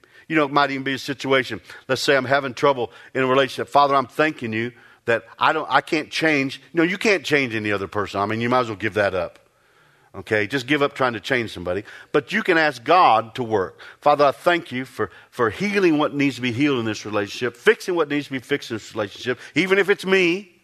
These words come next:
All right? And then once you pray, what do you do? "Father, I just thank you. I thank you that our relationship is whatever, you know, it's good, a good relationship. Our, our relationship." Now, you know,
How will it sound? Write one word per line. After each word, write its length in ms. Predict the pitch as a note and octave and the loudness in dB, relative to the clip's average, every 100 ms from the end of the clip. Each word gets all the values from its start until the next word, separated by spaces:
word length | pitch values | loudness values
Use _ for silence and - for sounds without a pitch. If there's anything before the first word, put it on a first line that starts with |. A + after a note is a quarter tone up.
| _ _ _ _ _ _ _ _ - | _ _ _ _ _ _ _ _ -4
All 120 | A2 | 2
right? 220 | A#2+ C#3+ - - - | 2 2 -4 -18 0
And 80 | F3 | 2
then 80 | |
once 180 | G#3 A3 | 2 0
you 60 | F#3+ | -4
pray, 300 | - C4 A#3+ | 2 4 6
what 160 | G#3 G#3 | 4 2
do 60 | |
you 40 | E3 | -4
do? 60 | - | -6
"Father, 260 | - C#3+ C#3 | 2 4 4
I 40 | C#3 | 0
just 260 | C#3 - | -2 -4
thank 280 | C3 G#2+ - | -4 -4 -8
you. 160 | E2+ D2 _ _ - - | -16 -16 _ _ -20 -10
I 80 | G2+ | -10
thank 360 | - C3 B2 B2 | -4 -4 -4 -6
you 100 | A#2 | -2
that 160 | A2 | 2
our 140 | G#2+ A2 | 2 2
relationship 640 | A2 A2 - F#2 G2+ F2+ | 0 -2 -6 -10 -10 -10
is 220 | F2+ - F#2+ F#2 | -14 -16 -20 -16
whatever, 420 | G#2+ A2 F#2+ D#2 | -2 0 0 -6
you 140 | D#2+ F#2 | -10 -10
know, 160 | E2 | -10
it's 100 | F2 | -12
good, 260 | F2 A2 A2 | -8 -8 -6
a 80 | F#2+ | -10
good 240 | E2 A2+ | -6 -4
relationship. 680 | G2+ G2 F2 F2 - D#2+ - - - - | -4 -6 -6 -12 -16 -18 -18 -20 -20 -2
Our, 140 | A2+ A2+ | -2 0
our 140 | A#2 A2+ | 0 2
relationship." 440 | A#2 A2+ - A2+ | 0 -2 -6 -2
Now, 220 | C3+ B2 - - _ | 0 -2 -6 -20 _
you 140 | F3 E3+ | 0 2
know, 240 | A2 A#2+ | 0 -4